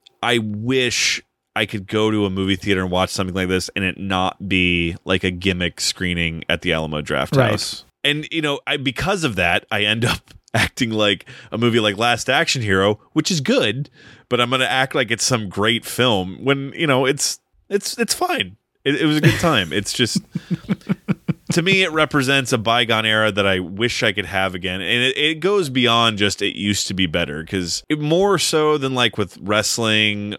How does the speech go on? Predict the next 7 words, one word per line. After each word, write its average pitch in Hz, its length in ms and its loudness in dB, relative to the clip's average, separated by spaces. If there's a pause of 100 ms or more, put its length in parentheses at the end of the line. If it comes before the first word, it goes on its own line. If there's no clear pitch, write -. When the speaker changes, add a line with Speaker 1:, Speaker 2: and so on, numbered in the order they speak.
Speaker 1:
or 87 640 -2 (540)
even, 226 340 -2
like, 107 200 0
music 98 500 0
in 87 100 -8
some 92 240 -6
cases, 90 640 -6